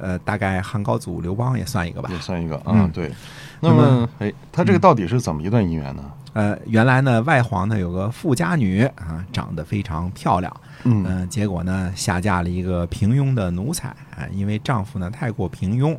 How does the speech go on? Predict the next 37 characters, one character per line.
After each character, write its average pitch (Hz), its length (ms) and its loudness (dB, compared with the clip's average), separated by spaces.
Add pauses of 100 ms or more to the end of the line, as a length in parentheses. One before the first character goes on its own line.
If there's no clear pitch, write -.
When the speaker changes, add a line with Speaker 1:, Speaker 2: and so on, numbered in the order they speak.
(140)
Speaker 1:
富 - 200 -8
家 92 160 0
女 90 140 -2
呢 82 140 -4
就 87 120 -8
从 90 240 -8
夫 98 200 -6
家 90 260 -4
逃 - 260 -8
了 101 100 0
出 - 160 -6
来， 85 240 -4 (400)
去 104 280 2
依 156 220 0
附 135 220 -2
她 117 160 0
父 127 220 -2
亲 104 180 -2
的 87 120 -2
一 87 140 -4
个 90 200 -4
门 87 200 -2
客。 - 260 -2 (680)
这 165 140 8
位 151 100 8
门 120 220 6
客 151 220 4
呢， 107 120 4
对 98 160 2
富 98 180 -2
家 92 200 -2
女 85 160 -6
说， 90 240 -4
Speaker 2:
嗯。 - 20 -8
Speaker 1:
说 117 300 2 (440)
如 151 240 6
果 95 320 4